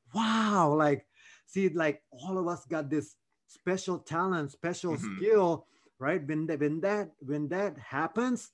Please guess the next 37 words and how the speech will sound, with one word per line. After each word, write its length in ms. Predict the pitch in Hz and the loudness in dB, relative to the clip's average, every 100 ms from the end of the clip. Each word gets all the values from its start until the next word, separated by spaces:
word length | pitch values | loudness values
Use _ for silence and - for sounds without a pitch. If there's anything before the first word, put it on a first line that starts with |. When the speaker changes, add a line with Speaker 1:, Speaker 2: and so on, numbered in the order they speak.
| _ _ _ | _ _ _
Speaker 1:
it's 340 | 151 170 156 - | -2 -2 -2 -14
high 480 | - - 165 170 170 | -20 -10 -2 0 2
on 220 | 165 156 151 | 0 0 0
life 280 | 147 143 - _ - | 0 -2 -6 _ -4
all 360 | 151 165 160 | 4 4 4
day, 240 | 147 147 151 | 2 0 0
every 320 | 139 151 143 147 | -4 -2 0 0
day. 280 | 143 139 - _ _ | 0 0 -4 _ _
It's 160 | 135 117 | -14 -6
not 260 | 175 175 147 | -2 -2 0
work. 480 | 143 151 151 151 151 _ _ | 2 4 4 0 -4 _ _
Like, 220 | 139 135 | -4 -2
you 120 | 143 170 | -2 0
could 160 | 160 | 0
literally 360 | 147 147 147 143 | 2 2 2 0
do 240 | 120 151 | 2 0
it 100 | 147 - | 0 -2
eyes 320 | 143 151 147 | -2 -2 0
open, 320 | 160 147 151 139 | 0 0 -2 -4
eyes 240 | 143 139 | -4 -4
closed 360 | - 143 131 - _ | -4 -6 -6 -10 _
all 220 | 135 131 | -4 -4
day. 400 | 123 120 120 107 101 _ | -6 -10 -10 -10 -12 _
So 300 | - 160 143 - - | 0 2 2 -2 -4
for 100 | 151 | -4
you, 360 | 135 151 190 127 | -2 -4 -4 -4
both 260 | 135 139 | -6 -4
of 80 | 160 | -4
you 160 | 165 196 | -2 0
young 280 | 185 190 202 | 0 0 2
kids, 420 | 208 214 208 - _ _ _ | 6 6 4 -2 _ _ _
like, 340 | 135 131 120 104 | -6 -6 -8 -8
that's 280 | 143 - | -8 -8
when 140 | 151 147 | -6 -4
you 140 | 139 | -4
know, 320 | 135 139 131 | -2 -4 -4
like, 300 | 127 120 107 | -4 -4 -6